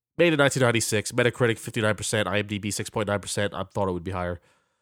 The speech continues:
Um, in the epic adventure film Independence Day, strange phenomena surface around the globe. The skies ignite. Terror races through the world's major cities. As these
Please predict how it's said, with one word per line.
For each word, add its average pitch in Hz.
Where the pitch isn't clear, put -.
Um, 92
in 113
the 131
epic 196
adventure 123
film 107
Independence 113
Day, 104
strange 156
phenomena 110
surface -
around 117
the 110
globe. 98
The 117
skies 117
ignite. 98
Terror 92
races -
through 87
the 87
world's 92
major 92
cities. -
As 98
these 127